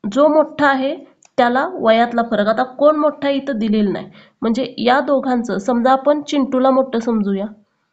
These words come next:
किंवा मोठा व्यक्ती, मोठा व्यक्ती जो असेल त्याचं हे दोघं, सहापैकी दोघांना मिळालेलं सहा वर्ष वय अधिक वयातला जो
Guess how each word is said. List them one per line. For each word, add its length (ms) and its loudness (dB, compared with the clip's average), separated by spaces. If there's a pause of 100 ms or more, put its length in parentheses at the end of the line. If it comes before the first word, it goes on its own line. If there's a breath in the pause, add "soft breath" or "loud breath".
(280)
किंवा 280 2 (400 loud breath)
मोठा 420 0
व्यक्ती, 480 -4 (3000 soft breath)
मोठा 400 2
व्यक्ती 360 -4
जो 180 2
असेल 420 -2
त्याचं 380 0
हे 140 2 (200)
दोघं, 340 -2
सहापैकी 880 -2 (880 loud breath)
दोघांना 440 2
मिळालेलं 560 2
सहा 340 -2
वर्ष 340 -2
वय 220 -2 (500 loud breath)
अधिक 480 -2
वयातला 520 2
जो 140 -4